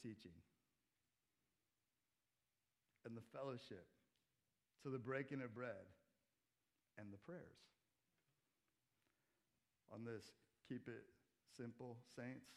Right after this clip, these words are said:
I want to show you four simple, critical pursuits for us, Jesus' church.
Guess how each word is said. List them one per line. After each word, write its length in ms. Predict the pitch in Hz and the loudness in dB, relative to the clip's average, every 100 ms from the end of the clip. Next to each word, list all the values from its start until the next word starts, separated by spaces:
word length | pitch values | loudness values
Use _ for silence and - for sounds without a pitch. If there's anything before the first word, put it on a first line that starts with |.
| - - _ _ _ 120 | -18 -20 _ _ _ -4
I 40 | |
want 140 | 117 | -2
to 60 | 110 | 0
show 100 | 131 | 0
you 140 | 110 98 | 0 -4
four 380 | - 135 139 139 - - - | 0 4 4 2 -2 -14 -4
simple, 400 | 143 123 110 107 104 - | 0 0 -2 -4 -6 -8
critical 560 | - 143 127 143 135 131 - | 2 2 2 -2 -2 -4 -2
pursuits 500 | 123 - 110 98 - - - _ _ _ _ _ _ _ _ _ _ - | -2 0 -4 -4 -10 -16 -18 _ _ _ _ _ _ _ _ _ _ -4
for 120 | 110 | 0
us, 200 | 104 95 - - - _ _ _ _ | 0 -2 -12 -20 -20 _ _ _ _
Jesus' 460 | 110 107 95 87 85 | -10 -8 -8 -12 -14
church. 100 | - | -12